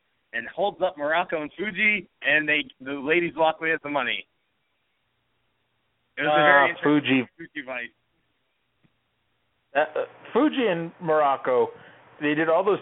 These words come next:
Speaker 2: T V show parodies, and they were all awesome.
Speaker 1: Yes, I, I would agree with that statement. The next match, which you might need to correct me, you might need to, uh, verify this or not, it featured Corporal Kirshner and what I believe was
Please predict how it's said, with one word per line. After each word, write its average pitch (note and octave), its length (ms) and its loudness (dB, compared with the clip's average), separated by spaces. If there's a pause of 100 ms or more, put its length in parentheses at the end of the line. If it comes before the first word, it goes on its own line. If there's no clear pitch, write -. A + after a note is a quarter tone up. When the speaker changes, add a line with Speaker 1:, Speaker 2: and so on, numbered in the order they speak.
Speaker 2:
T F3 120 -2
V D3+ 180 0 (100)
show C3 200 0
parodies, A2 520 -2
and G#2+ 80 -10
they A2 60 -4
were B2 140 2
all C3+ 140 2
awesome. A2+ 480 0 (1200)
Speaker 1:
Yes, A#2+ 240 -8 (160)
I, F3+ 300 -2
I A#3+ 40 2
would C4 120 0
agree B3+ 180 -6
with A3+ 80 -8
that C3+ 160 -12 (100)
statement. F2+ 300 -20 (1200)
The C#3+ 80 -18
next A#3 320 -8
match, D3 440 -10
which C#3+ 140 -12 (120)
you E3+ 240 -10
might B3+ 180 0
need B3 240 -10
to G#3 100 -8
correct G3+ 320 -6
me, D#3 100 -12
you E3 40 -10
might A3 180 -8
need G#3+ 220 -12
to, E3 140 -6
uh, A#2+ 280 -6
verify F#3+ 380 -6
this A#2+ 220 -14
or B2 80 -16
not, A2+ 200 -14 (340)
it C#3 120 -12
featured G3 380 -8
Corporal B3+ 680 -2 (220)
Kirshner C#3 640 -6 (560)
and F#3 140 -4
what G#3 120 -2
I G#3 120 0
believe A#3+ 380 -8
was G3+ 320 -4